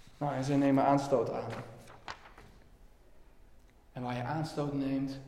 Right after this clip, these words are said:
aan Jezus, dan kan Jezus als koning niet zichtbaar worden. Dan komt zijn koninkrijk niet mee. En zijn koninkrijk is een koninkrijk van vrede, van heelheid, van genezing, van herstel.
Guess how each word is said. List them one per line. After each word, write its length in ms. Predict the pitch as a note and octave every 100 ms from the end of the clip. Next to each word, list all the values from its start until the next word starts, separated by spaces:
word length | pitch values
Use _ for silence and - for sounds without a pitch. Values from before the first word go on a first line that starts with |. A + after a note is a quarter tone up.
| - - - -
aan 220 | B2 A#2+
Jezus, 600 | B2 B2 A#2+ A2+ - - - - - - - - - - - - -
dan 100 | -
kan 120 | B2 B2+
Jezus 300 | C#3+ D3+ C3
als 180 | -
koning 460 | - D#3 D3+ D3 C#3+
niet 160 | D#3+ -
zichtbaar 320 | E3 C#3 B2+
worden. 260 | A#2+ - - - - - - - -
Dan 80 | C#3
komt 200 | D3 C#3+
zijn 180 | D3
koninkrijk 640 | - F3+ F3+ D#3 D3+ C3 - - - - -
niet 360 | D3 D#3 - - - - - -
mee. 560 | - D3 D#3+ C#3+ - - - - -
En 80 |
zijn 140 | C#3 D3+
koninkrijk 560 | G3 F#3+ F#3 F3+ F3+
is 80 | F3+
een 100 | D#3+
koninkrijk 580 | D#3 E3+ E3+ E3+ E3 E3
van 160 | E3 D#3+
vrede, 400 | D#3+ F3+ F3 -
van 180 | D#3
heelheid, 580 | D3 C#3+ F3 F#3 D#3 A#2+
van 120 | D#3
genezing, 840 | D3 D#3+ E3 F#3+ - - - - -
van 120 | F3+
herstel. 760 | D#3 E3+ - - G#3+ G3+ D#3